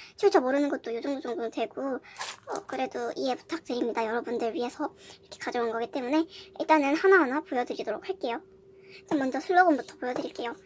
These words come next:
슬로건은 출처를 잘 모릅니다. 이렇게 간지 뿜뿜 김석진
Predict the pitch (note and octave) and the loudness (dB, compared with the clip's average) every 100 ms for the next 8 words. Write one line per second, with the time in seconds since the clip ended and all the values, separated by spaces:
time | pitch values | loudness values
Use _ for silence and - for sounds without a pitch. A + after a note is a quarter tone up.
0 | - - - F4 F4 C#4 C4+ E4+ F4+ D4 | -20 -12 2 4 6 4 0 -2 0 0
1 | C4 G#3+ A3+ A#3+ F#4+ E4+ - - - - | -2 -6 -6 -4 -6 -8 -14 -20 -20 -6
2 | E4 B3+ - D4 C4+ B3+ B3 A#3+ - - | -4 -4 -2 -2 -2 -4 -6 -8 -10 -8